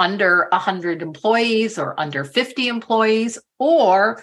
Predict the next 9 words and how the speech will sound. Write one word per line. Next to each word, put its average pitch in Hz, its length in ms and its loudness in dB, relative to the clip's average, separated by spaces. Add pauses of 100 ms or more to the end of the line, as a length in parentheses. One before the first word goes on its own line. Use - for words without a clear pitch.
it 233 160 -2
even 294 420 0
could 226 180 -6
be 180 300 0
that 180 240 -4
you're 196 120 -2
going 185 280 0
to 185 260 -4
specialize 170 1040 0